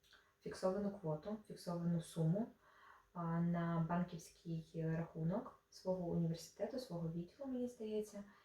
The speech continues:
І тоді через, е, один семестр чи через один рік, дивлячись, е, м, на чому полягає саме, наскільки складний рівень твого екзамену, ти потім до нього приступаєш за якийсь час.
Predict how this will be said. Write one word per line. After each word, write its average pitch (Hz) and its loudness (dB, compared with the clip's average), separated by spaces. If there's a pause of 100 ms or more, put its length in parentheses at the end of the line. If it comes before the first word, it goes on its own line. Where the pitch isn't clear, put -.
(320)
І 180 -2
тоді 214 -4
через, 190 0
е, 165 0
один 180 2
семестр 175 0 (100)
чи - -16
через 170 -2
один 160 4
рік, 202 0 (320)
дивлячись, 185 0
е, 165 2 (420)
м, 170 4
на 175 4
чому 175 0
полягає 165 0 (320)
саме, 160 2 (600)
наскільки 185 -2
складний 170 4
рівень 160 2
твого 156 -4
екзамену, 190 -2 (500)
ти 262 -4
потім 185 0
до 165 0
нього 170 2
приступаєш 160 -6
за 156 -4
якийсь 156 -8
час. - -14